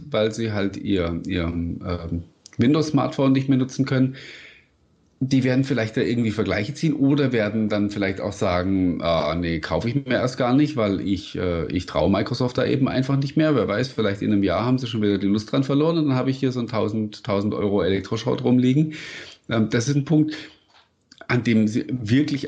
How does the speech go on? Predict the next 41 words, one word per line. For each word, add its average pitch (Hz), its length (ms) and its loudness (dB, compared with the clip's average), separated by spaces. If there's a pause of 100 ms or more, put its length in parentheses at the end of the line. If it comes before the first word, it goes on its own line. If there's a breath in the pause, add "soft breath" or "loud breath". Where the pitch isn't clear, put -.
(220)
arbeiten 87 520 0
müssen. 113 300 2
Also, 101 240 2
äh, 87 200 2
d-, - 200 -6
das 107 200 -2
war 101 100 2
ja 104 120 2
auch 104 120 0
das, 101 240 -2
was 107 120 -2
mich 110 120 -2
dazu - 240 0
bewegt 101 320 2
hat, 104 340 -4
letztlich 104 640 0 (320 loud breath)
das 110 300 2
Surface 110 260 -4
Pro - 220 -2
X - 180 -4
wieder 143 160 2
zurückzugeben, 147 640 2
weil 87 120 2
ich - 120 -4
auch 71 160 0
gesagt 131 300 -2
habe, 135 140 0
ich - 140 -6
habe - 120 -6 (140)
dieses 127 280 -4
Vertrauen 85 480 0
nicht 131 160 0
mehr, 143 160 4
dass, 131 300 -2
dass - 200 -2
Microsoft, - 640 -2
äh, 117 240 0
über 127 200 2
einen 120 100 6
längeren 104 380 2
Zeitraum 117 560 -2